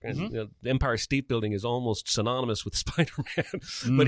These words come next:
Speaker 1: here he's gonna be in London, where they have the, the Thames, and he's gonna be
Speaker 2: <laughs>
Speaker 1: in other European cities where they don't have the Thames.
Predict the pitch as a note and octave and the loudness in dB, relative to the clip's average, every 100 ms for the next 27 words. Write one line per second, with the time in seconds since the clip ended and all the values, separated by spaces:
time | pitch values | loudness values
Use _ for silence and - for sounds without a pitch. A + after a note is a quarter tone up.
0 | B2+ F3+ D#3+ D#3 - D3+ C3 C#3 C#3 C3+ | 6 4 4 2 2 2 2 2 2 2
1 | A#2+ D3+ F#3 E3 C#3+ C3 B2+ B2 B2 A#2+ | 4 4 4 6 4 4 2 0 0 0
2 | A#2+ A#2 C3+ A#2 B2 _ - C3+ - D3 | 0 2 0 -2 -6 _ -2 0 2 6
3 | E3 C#3+ B2+ - - - - D3 D3 A#2+ | 8 8 6 4 0 -18 -8 -2 0 4
4 | D3 G3 G3+ C#3 - F3+ D#3+ F3 C#3+ C#3+ | 6 8 10 8 8 4 2 2 6 8
5 | C#3+ E3+ F3 D#3+ F3 D#3 F3 F3 D#3 E3+ | 8 8 10 10 8 8 8 8 8 6
6 | F3 D#3 C3 C#3+ C3+ B2+ E3+ D3+ D3 B2+ | 6 6 4 2 0 4 2 4 2 2
7 | C3+ C#3+ C#3 A#2 | 0 4 4 4